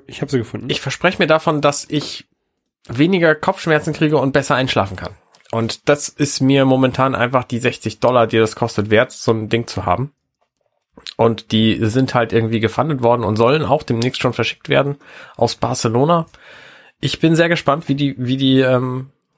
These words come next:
Speaker 2: ob die funktionieren und wann die ankommen werden. Also, äh, Neugier.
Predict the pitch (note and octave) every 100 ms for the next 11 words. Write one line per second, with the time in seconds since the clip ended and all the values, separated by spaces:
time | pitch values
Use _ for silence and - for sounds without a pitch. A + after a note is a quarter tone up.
0 | _ - D3 - C3+ C#3 - B2+ C3+ D#3
1 | C3+ A#2+ B2 B2 A2 B2 - E2+ F#2 E2
2 | G2+ - _ - G#2 G#2+ G#2 G#2 _ _
3 | _ _ _ _ _ E3 _ G#2+ G#2 G2
4 | - _ _ _ _ _ C#3 C3+ F3+ G2+